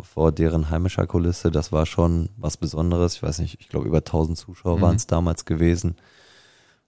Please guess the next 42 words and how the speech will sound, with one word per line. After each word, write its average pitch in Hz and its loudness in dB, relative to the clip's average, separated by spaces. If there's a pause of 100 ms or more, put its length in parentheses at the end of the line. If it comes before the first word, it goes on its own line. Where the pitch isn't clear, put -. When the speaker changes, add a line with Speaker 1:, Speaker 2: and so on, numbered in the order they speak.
Speaker 1:
Äh, 80 4 (520)
ja, 78 2
ich - -8
glaube, 82 6 (240)
einfach 80 2 (120)
aufgrund 90 0
der 80 6
Entfernung, 87 4
da 85 6
die 85 4
halt 85 2
so 85 -2
gering 82 2
ist, 90 0
in 82 0
Anführungszeichen, 85 -2 (1300)
kann - 2
man 78 8
jetzt 78 2
schwierig 82 2
vorab 76 0
sagen, 78 4
äh, 76 2
wer 78 2
da 76 4
das - -2
heimische 80 2
Publikum 92 2
mehr 87 4
oder 87 6
<laughs> - -
weniger 90 8
mit 92 2
auf 85 -4
seiner 85 2
Seite 87 4
hat. 87 4
Wir 76 -8
hoffen 85 0
natürlich, 82 2
dass, 80 -2
äh, 80 0